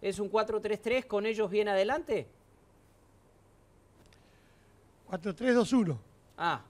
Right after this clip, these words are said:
Speaker 2: A mí me gusta, son, son jugadores que, eh, por característica, eh,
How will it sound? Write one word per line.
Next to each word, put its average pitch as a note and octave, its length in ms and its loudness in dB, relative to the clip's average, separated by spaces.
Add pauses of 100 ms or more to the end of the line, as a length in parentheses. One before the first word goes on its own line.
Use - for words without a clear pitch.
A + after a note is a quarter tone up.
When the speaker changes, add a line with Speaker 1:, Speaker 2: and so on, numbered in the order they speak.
(800)
Speaker 2:
A D#3+ 100 -14
mí G3 100 -2
me F#3+ 100 2
gusta, G3 300 -2
son, A#3 180 -6 (200)
son F#3 220 -8
jugadores G3+ 640 2 (640)
que, E3 520 -6
eh, C#3 140 -12 (360)
por D#3+ 120 -10
característica, F#3+ 1080 -6 (1040)
eh, D#3 400 -8